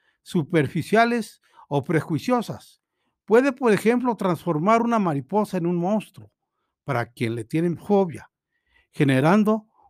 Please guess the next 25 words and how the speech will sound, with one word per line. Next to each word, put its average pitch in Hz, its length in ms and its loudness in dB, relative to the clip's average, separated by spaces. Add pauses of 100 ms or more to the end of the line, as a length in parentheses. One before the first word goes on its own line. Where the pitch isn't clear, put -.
una 196 220 4
aversión 156 460 0
fatal. 160 580 -2 (720)
O 107 240 -4
puede 180 220 4
hacer 233 500 0 (360)
que 160 120 4
una 247 300 4
piedra 226 340 2
de 180 160 -2
crack 202 400 0
se - 160 -6
vuelva 196 380 0
un 208 160 0
objeto 196 540 -2
de 185 100 -2
consumo 160 520 -2
compulsivo 170 640 -4
para 139 180 -2
un 139 120 -2
adicto, 170 540 -4 (600)
generando 185 880 0
una 165 260 2
atracción 131 540 -4
fatal. 123 480 -4